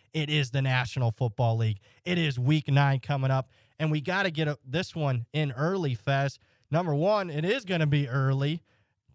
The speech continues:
Top of the morning to you over there in London, England, a nine thirty A M Eastern start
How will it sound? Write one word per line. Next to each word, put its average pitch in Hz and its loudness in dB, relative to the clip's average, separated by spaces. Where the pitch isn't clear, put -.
Top 180 0
of 160 0
the 143 2
morning 180 0
to 156 -2
you 151 0
over 160 2
there 156 0
in 143 0
London, 165 -2
England, 160 -4
a 131 0
nine 151 -2
thirty 185 -6
A 190 0
M 175 -2
Eastern 156 -4
start 165 -2